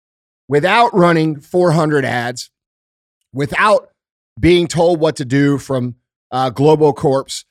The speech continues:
all we ask is very simply that sh-, you share the show, okay? We've been able to keep a,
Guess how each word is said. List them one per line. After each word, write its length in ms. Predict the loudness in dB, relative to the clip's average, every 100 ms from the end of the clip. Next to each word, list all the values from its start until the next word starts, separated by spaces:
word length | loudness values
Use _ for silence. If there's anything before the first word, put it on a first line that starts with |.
| _ -8
all 180 | -2 -2
we 140 | 0
ask 260 | 0 0 -6
is 60 |
very 220 | -6 -6 -4
simply 460 | -4 -6 -6 -8 -8
that 80 | -8
sh-, 140 | -6
you 160 | -6 -6
share 240 | -4 -4
the 80 | -4
show, 360 | -8 -10 -12 _ -16
okay? 280 | -8 -6
We've 220 | -4 -6 -4
been 100 | -4
able 200 | -4 -6
to 80 |
keep 300 | -10 -8 -10 -8
a, 300 | -8 -8